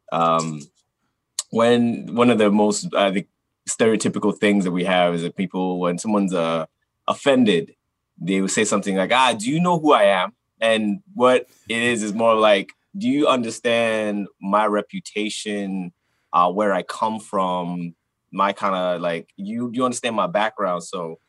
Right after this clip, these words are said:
and so when it comes to my identity, I say, like, I'm a child of God. And also within that, I am, um, I, I've been given, uh, a creative,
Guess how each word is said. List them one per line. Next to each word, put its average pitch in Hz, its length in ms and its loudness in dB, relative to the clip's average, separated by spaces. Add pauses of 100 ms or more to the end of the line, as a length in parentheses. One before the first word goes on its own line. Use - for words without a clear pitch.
(400)
and 90 160 -10
so 101 320 -2
when 101 180 -6
it 101 60 -10
comes 95 200 -10
to 90 60 -12
my 90 140 -4
identity, 87 420 -8
I 87 80 -4
say, 85 180 -12
like, 85 160 -14
I'm 85 80 -16
a - 20 -20
child 92 280 -4
of 85 80 -12
God. 85 260 -6
And 85 160 -12
also 95 800 -4
within 101 320 -8
that, 95 180 0
I 90 200 -2
am, 90 160 -8 (120)
um, 85 340 -2 (600)
I, 104 460 -4 (420)
I've 98 140 0
been 98 180 -4
given, 110 640 -4 (800)
uh, 87 600 2 (200)
a - 160 -12
creative, 104 1080 -2